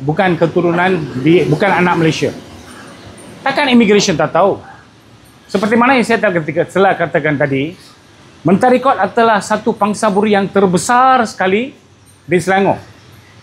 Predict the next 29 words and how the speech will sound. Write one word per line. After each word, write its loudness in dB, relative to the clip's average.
Ini 2
warga 2
Malaysia 0
buat 0
jual 2
nasi 0
lemak, 0
dia 2
saman, 2
dia 2
tarik. 0
Jual 2
kuih 2
mi, 2
makcik -2
yang -2
jual 0
tua 4
tu -2
untuk 0
mencari 0
rezeki, 2
dia 4
jual 2
kuih, 0
dia 2
rampas 0
meja 0
semua. -2